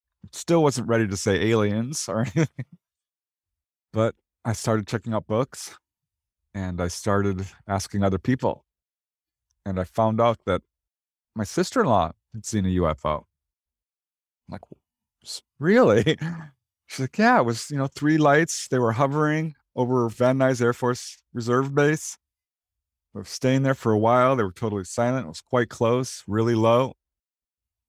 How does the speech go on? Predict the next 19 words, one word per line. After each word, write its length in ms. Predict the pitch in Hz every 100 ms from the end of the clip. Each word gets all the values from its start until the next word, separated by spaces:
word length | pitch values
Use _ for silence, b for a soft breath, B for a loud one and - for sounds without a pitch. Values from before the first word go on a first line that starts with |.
| _ -
I'm 60 | 104
like, 300 | 123 - _ _ _ -
"Are 60 | 147
you 100 | 135
sure?" 500 | - - 220 226 185 _ _ _ _ _
She 100 | 131
says, 60 | 139
"If 60 |
you 40 | 151
don't 180 | 175 165
believe 260 | 156 202
me, 240 | 190 131 127 139 -
ask 260 | 143 -
my 120 | 147 147
friends. 400 | - 185 131 -
They 140 | 127
were 140 | 180
there." 320 | 110 113 139 180
<laughs> 300 | 196 196 180